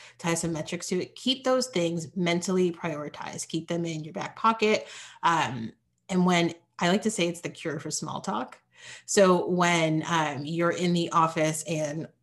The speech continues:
right, it's kinda weird 'cause we're not, we're virtual right now, but if you're on a Zoom call, you're on a conference call and you have to make small talk,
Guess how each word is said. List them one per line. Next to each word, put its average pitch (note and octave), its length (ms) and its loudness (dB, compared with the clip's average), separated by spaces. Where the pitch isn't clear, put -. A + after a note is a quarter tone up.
right, - 180 -14
it's F#3 140 -8
kinda F3+ 200 -2
weird C#3+ 220 -8
'cause D3+ 220 -10
we're D#3 140 -8
not, C#3+ 320 -8
we're E3 100 -2
virtual C#3+ 380 -8
right B2 180 -8
now, C#3+ 200 -6
but E3 180 -4
if D#3+ 120 -6
you're E3+ 160 -4
on E3 220 2
a D#3+ 100 2
Zoom D#3+ 260 0
call, D#3 440 0
you're D#3+ 100 -4
on E3 80 -6
a E3 60 -6
conference D#3+ 380 -2
call D#3 280 2
and E3+ 140 -4
you D#3 60 -6
have E3 260 -4
to F3 100 -2
make D#3 280 -2
small D#3 300 -4
talk, G#3 360 -2